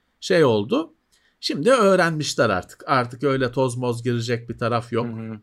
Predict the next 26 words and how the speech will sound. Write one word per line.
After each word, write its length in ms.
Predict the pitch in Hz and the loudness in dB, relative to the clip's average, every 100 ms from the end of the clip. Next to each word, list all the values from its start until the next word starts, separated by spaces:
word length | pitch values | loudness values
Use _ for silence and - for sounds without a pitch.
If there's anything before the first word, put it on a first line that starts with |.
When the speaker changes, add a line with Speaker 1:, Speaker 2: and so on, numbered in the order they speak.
| _ _ _ - 113 | _ _ _ -2 0
Speaker 2:
hı. 60 | 120 | 2
Speaker 1:
I 120 | 120 | -2
P 320 | 127 123 123 | -4 -4 -4
X 160 | 120 - | -6 -8
sekiz 480 | - 117 120 127 117 | -6 -6 -4 -4 -4
mi 160 | 107 | -4
ne 260 | 117 98 - | -4 -4 -6
standardına 1040 | - - 113 104 104 104 101 104 104 101 - | -8 -4 -4 -4 -4 -6 -6 -6 -6 -8 -10
şeyine 400 | - 104 101 101 | -6 -4 -4 -8
çıkmış 600 | - - 127 - - _ _ _ _ _ _ _ _ | -12 -12 -10 -8 -10 _ _ _ _ _ _ _ _
ko-, 300 | - 107 - | -4 -4 -4
koruması. 760 | - 104 98 98 - 151 240 _ _ _ _ _ _ - | -4 -2 -2 -4 -2 -2 -4 _ _ _ _ _ _ -8
Speaker 2:
Ama 180 | 127 147 | -4 -4
Fold'un 400 | - 139 131 131 | 0 2 2 2
Speaker 1:
Ee, 300 | 123 123 - - - - | 0 -2 -6 -16 -20 -18
Speaker 2:
fiyatı 440 | - 131 131 - 135 | -6 0 0 0 2
da 300 | 135 139 - _ - | 4 2 -4 _ -4
çok 220 | 127 120 | -4 -2
çok 300 | 127 117 120 | -4 -6 -8
yüksekti 500 | 101 - 113 - 98 | -8 -6 -6 -8 -8
her 200 | 98 104 | -6 -6
zaman. 360 | 95 107 135 - | -8 -8 -8 -8
Yine 180 | 113 | -8
herhalde 340 | 113 101 95 156 | -6 -6 -6 -6
öyle 140 | 165 | -4
olacak. 440 | 120 95 95 - | -6 -6 -12 -14